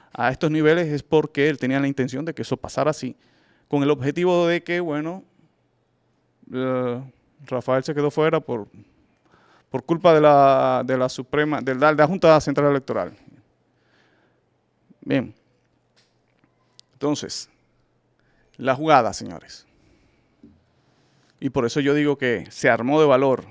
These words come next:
Rafael Paz. Yo decía, bueno, Rafael, tienes que,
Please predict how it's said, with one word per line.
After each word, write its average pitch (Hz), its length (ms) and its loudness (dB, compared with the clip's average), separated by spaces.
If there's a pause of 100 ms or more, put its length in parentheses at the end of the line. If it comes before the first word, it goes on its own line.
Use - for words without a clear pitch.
(600)
Rafael 117 380 -2
Paz. - 480 -10 (1120)
Yo 131 120 -4
decía, 139 200 0
bueno, 139 340 2
Rafael, 117 400 -4 (3000)
tienes 156 380 -4
que, 165 340 -4